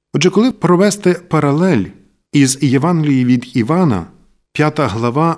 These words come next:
яка описує оздоровлення недужого при Ветезді,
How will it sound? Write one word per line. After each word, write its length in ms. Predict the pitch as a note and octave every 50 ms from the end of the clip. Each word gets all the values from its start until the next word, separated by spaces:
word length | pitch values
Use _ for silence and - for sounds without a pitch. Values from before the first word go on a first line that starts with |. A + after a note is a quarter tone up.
| -
яка 320 | - C#3 B2+ C3 D3+ C#3+ D3 - - -
описує 800 | D3 A#2 - - - F#3 F#3+ F3 - - G#2+ F#2+ F#2+ F#2 F2+ F2+ - - _ _ _ _ _ _ -
оздоровлення 580 | D3+ B2+ A#2 B2 C3+ D#3 F3 F3+ F3 E3+ D#3+
недужого 760 | D3 C#3 C3 B2 C#3 F3+ F#3+ F3 C#3 B2+ G2 G#2 G2 F#2 - - _ _ _ _ _ _ _
при 140 | - D3+ D3
Ветезді, 760 | A#2 B2+ B2+ B2+ - F#3+ G3+ G#3 F3 A#2+ G2+ G2+ G2 F#2 -